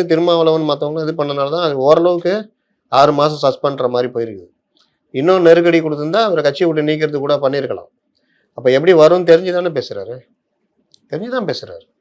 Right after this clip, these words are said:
அதனால நீங்க வந்து திரும்ப போவாரா அப்படின்னா, இப்போதைக்கு அவர் வந்து திருமாவளவன் தலைவர், அவர் பேச்சை கேட்குறேன், அந்த மாதிரி தான் பேசிக்கிட்டு இருப்பாரு.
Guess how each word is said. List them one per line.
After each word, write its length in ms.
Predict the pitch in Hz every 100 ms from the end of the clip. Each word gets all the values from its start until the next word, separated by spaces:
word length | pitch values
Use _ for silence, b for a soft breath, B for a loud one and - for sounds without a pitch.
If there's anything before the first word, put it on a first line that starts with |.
| _ _ _ _ _ _
அதனால 440 | 92 110 143 180 185
நீங்க 260 | 175 165
வந்து 260 | 156 165 170 160 147 135 127 117 117 117 _ _ _
திரும்ப 280 | 165 196 185 165
போவாரா 520 | 156 156 143 135 131 127
அப்படின்னா, 460 | 117 127 123 117 139 175 -
இப்போதைக்கு 460 | 151 208 202 196
அவர் 180 | 196 170
வந்து 460 | 165 165 175 160 151
திருமாவளவன் 680 | 156 156 147 139 139 143 170
தலைவர், 440 | 127 135 131 127 127 _ _ _ _
அவர் 180 | 127 120
பேச்சை 260 | 131 127 123
கேட்குறேன், 420 | 123 120 117 127 - _ _ _
அந்த 220 | - 131
மாதிரி 180 | 156 156
தான் 100 | 170
பேசிக்கிட்டு 340 | 165 151 135 120
இருப்பாரு. 280 | 104 92